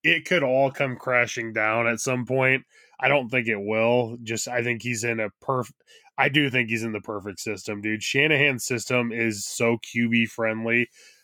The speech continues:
I mean, we're not gonna act like it didn't happen. Matt Ryan's best year ever happened in Shanahan's system. Like, it's very Q B friendly, but he's definitely living his ceiling right now. Like, dude,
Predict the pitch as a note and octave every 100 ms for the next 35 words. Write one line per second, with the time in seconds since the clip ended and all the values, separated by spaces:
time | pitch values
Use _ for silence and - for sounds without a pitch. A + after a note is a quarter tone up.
0 | - A#2 A#2 A2+ G#2 _ _ _ _ _
1 | - - _ F#2+ F#2+ G#2+ A2+ B2 A#2+ A2+
2 | A2+ A#2 B2 B2 B2+ A#2 B2+ A#2 A2 G#2
3 | G#2+ A2+ A2+ A#2 A2+ G#2 A2+ G#2+ B2 A#2+
4 | A#2+ A2+ G#2+ G#2 G#2+ G#2 G#2+ G#2 - A2+
5 | G#2 A2 G#2+ - A#2+ - G2+ G2 F#2+ G2+
6 | - - - _ - G#2 A#2 A#2 - B2
7 | A2+ A2+ - A2+ G#2+ G#2 G#2 G2+ A2 G#2+
8 | - _ _ _ _ _ _ _ _ _
9 | - D#3+ D#3+ B2+ C3 B2+ B2 A#2+ A#2+ A2
10 | A2 A#2 A2 G#2+ G#2+ A2 - A2+ G#2 G2+
11 | G2+ G2+ G2+ G2 G2 G#2 G#2 C3